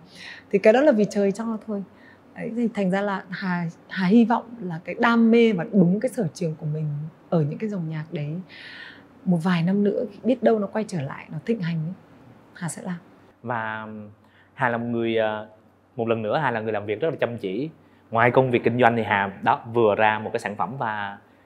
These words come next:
Speaker 2: dường như là Hà đang ấp ủ cho một cái sản phẩm mới, đúng không?
Speaker 1: À,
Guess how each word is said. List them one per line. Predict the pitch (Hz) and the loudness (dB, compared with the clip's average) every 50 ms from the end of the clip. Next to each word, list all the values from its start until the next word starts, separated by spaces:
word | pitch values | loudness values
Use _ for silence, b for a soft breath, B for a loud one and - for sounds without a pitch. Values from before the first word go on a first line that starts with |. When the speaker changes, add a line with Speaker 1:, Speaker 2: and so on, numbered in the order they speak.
| b | b
Speaker 2:
dường | - 110 113 | -4 -4 -2
như | 120 123 | 0 2
là | 120 107 | 2 2
Hà | 101 104 113 107 104 104 107 | 0 0 0 0 0 0 2
đang | 117 113 117 117 | 2 2 2 2
ấp | - 185 - - | -2 -2 -2 -2
ủ | 101 98 98 123 151 - | -4 -4 -2 -4 -4 -4
cho | 123 113 110 | -4 -4 -4
một | 113 107 95 - - | -6 -8 -8 -8 -8
cái | 113 120 135 143 143 135 | -8 -6 -6 -6 -8 -8
sản | - - 98 - | -8 -8 -6 -6
phẩm | 98 92 117 | -8 -8 -6
mới, | 123 123 131 147 165 - | -8 -8 -8 -10 -10 -10
đúng | - 131 | -10 -8
không? | 139 147 139 _ _ _ _ _ _ _ b b b b b - - | -8 -10 -12 _ _ _ _ _ _ _ b b b b b -14 -8
Speaker 1:
À, | - 208 196 190 190 185 | -4 -2 0 0 0 2